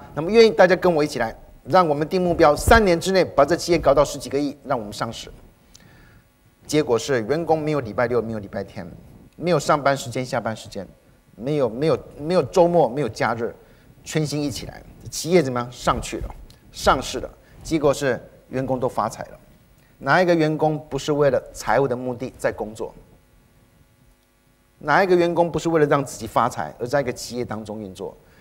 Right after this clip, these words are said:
所以企业如果带来这样一个目标，让员工觉得他有希望，三年之内我可以买更大的房子，买更好的车子，他肯愿-，肯定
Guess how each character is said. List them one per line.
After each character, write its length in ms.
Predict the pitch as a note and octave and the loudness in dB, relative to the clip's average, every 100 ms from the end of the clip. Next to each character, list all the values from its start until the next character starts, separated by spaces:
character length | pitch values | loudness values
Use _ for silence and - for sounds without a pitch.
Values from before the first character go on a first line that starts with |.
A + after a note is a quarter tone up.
| - - | -20 -10
所 100 | D3 | -8
以 40 | |
企 200 | - E3 | -6 2
业 100 | A#3 | 4
如 100 | A3+ | 6
果 100 | G3 | 4
带 240 | F#3 G3+ | 8 8
来 100 | F3 | 8
这 180 | E3 G3 | 6 4
样 100 | F3+ | 2
一 40 | E3+ | 4
个 80 | |
目 200 | F3 F#3 | 2 2
标， 380 | D#3 D3+ D3 C#3+ C3 | 4 6 6 4 2
让 180 | E3+ D3+ | 2 2
员 140 | E3 | 0
工 200 | F3 F3+ - | 0 -2 0
觉 140 | E3 | 0
得 100 | D#3 | 2
他 140 | D#3 | 0
有 120 | D3+ A2+ | -2 -2
希 220 | - D3+ | -4 -2
望， 140 | D3+ - | -2 -4
三 260 | - G#3 F#3+ | 2 4 4
年 140 | E3 | 0
之 140 | D3+ | -2
内 180 | F3 C#3 - - | -4 -4 -8 -8
我 80 | B2+ | -2
可 120 | F3+ | 0
以 60 | |
买 140 | D#3 A#2+ | 0 -2
更 240 | - E3+ | -2 2
大 160 | D3+ C#3 | 6 6
的 80 | B2 | 4
房 180 | B2 | -2
子， 140 | B2+ A#2+ - | -2 -6 -6
买 100 | B2 | -8
更 180 | B2+ D#3 | -4 -4
好 140 | G#2+ | -2
的 80 | G2 | -4
车 180 | - A2 | -6 -10
子， 160 | G#2+ - - - | -12 -18 -20 -18
他 80 | - - | -14 -8
肯 180 | C3 C#3 | -8 -4
愿-， 220 | D3 A2+ - | -4 -4 -8
肯 220 | - C#3 | -8 -2
定 180 | E3 D3 | -2 -2